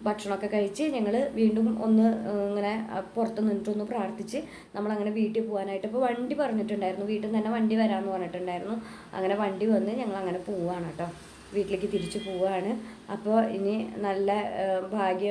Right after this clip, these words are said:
ഐശ്വര്യങ്ങളൊക്കെ ഉണ്ടാവുകയാണെങ്കിൽ അടുത്ത കൊല്ലം നമുക്ക് ഇതുപോലെ കെട്ടുനിറയ്ക്കാനുള്ള ഭാഗ്യം ഇവിടെ തന്നെ ഉണ്ടാവട്ടെ. അപ്പോൾ ഇതാണ് അകമല ശ്രീധർമ്മശാസ്താ ക്ഷേത്രം. കണ്ടവർക്കൊക്കെ മനസ്സിലാവും, ഇവിടെ നല്ല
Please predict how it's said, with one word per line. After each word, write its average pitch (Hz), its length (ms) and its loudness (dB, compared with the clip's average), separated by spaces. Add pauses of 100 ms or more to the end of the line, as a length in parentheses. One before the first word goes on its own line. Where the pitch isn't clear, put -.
(120)
ഐശ്വര്യങ്ങളൊക്കെ 185 640 -4
ഉണ്ടാവുകയാണെങ്കിൽ 185 580 -2
അടുത്ത 180 260 -4
കൊല്ലം 202 320 0
നമുക്ക് - 240 -2 (380)
ഇതുപോലെ 190 360 4
കെട്ടുനിറയ്ക്കാനുള്ള 190 880 0
ഭാഗ്യം 175 280 0
ഇവിടെ 180 220 -2
തന്നെ 185 240 0
ഉണ്ടാവട്ടെ. 175 400 -2 (100)
അപ്പോൾ 220 200 -4
ഇതാണ് 214 400 0 (140)
അകമല 190 360 -2 (600)
ശ്രീധർമ്മശാസ്താ 208 1080 0 (100)
ക്ഷേത്രം. 196 440 -4 (520)
കണ്ടവർക്കൊക്കെ 196 640 0
മനസ്സിലാവും, 196 540 -2 (140)
ഇവിടെ 185 240 -2
നല്ല 185 140 -2